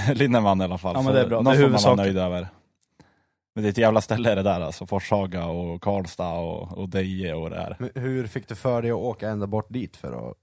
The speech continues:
Speaker 3: kolla på hockey?
Speaker 1: <laughs> Nej, men vi, hockey är kul till att börja med. Eh, men sen, eh, jag, jag har varit ledig nu,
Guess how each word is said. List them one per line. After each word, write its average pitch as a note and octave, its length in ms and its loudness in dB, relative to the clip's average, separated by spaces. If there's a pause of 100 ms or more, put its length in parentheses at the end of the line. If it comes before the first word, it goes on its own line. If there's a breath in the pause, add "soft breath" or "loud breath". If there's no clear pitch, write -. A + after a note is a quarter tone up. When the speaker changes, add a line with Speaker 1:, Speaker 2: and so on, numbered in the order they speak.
Speaker 3:
kolla F2+ 260 -6
på G2 100 -10
hockey? - 380 -4 (180)
Speaker 1:
<laughs> C#3+ 400 -14
Nej, C#3 180 6
men E3+ 140 4
vi, E3+ 440 2
hockey D#3+ 340 4
är C3+ 40 4
kul A#2 300 0
till A2 160 0
att G#2+ 60 0
börja G#2+ 240 6
med. G2 120 0 (420)
Eh, F#2+ 320 -4
men A2 120 2
sen, C3+ 260 2
eh, C3 80 4 (180)
jag, C3+ 420 8
jag C#3+ 140 8
har C#3 220 6
varit B2 140 6
ledig A2+ 320 4
nu, A#2+ 220 2